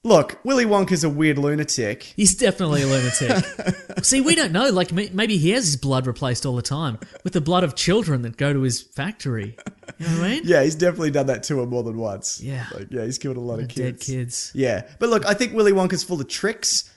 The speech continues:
Speaker 1: but I don't think he's got enough tricks.
Speaker 2: No.
Speaker 1: Quite frankly.
Speaker 2: Like, he, he, he is a dangerous man, I feel.
Speaker 1: <laughs> Yes. We've discussed before, like, he could be a, a former Nazi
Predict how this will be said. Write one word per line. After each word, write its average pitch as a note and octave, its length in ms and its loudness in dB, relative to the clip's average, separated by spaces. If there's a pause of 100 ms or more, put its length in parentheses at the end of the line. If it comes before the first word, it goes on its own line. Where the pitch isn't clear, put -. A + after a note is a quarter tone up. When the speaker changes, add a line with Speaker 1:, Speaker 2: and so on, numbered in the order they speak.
Speaker 1:
but E3 100 -2
I E3+ 60 4
don't F3 120 4
think F3 120 0
he's D3+ 100 -2
got D#3 140 0
enough C#3 360 -2
tricks. - 580 -6 (120)
Speaker 2:
No. C#3 300 -2
Speaker 1:
Quite C3+ 160 2
frankly. C3 320 -4
Speaker 2:
Like, G#3 160 0
he, A3 400 -6 (180)
he, E3+ 640 -10 (600)
he A3+ 260 -6
is F#3+ 100 2
a E3+ 60 2
dangerous C#3+ 520 0
man, B2+ 280 0
I A2+ 80 -4
feel. D3+ 380 -2
Speaker 1:
<laughs> - 20 -4
Yes. - 720 -2 (520)
We've F#3+ 140 4
discussed G3 400 0
before, C#3+ 520 0
like, C3 180 -2
he C#3 100 -2
could C3+ 240 -2
be B2+ 140 0
a, A#2 60 -2
a A#2 200 -10
former B2+ 300 -4
Nazi A2+ 320 -6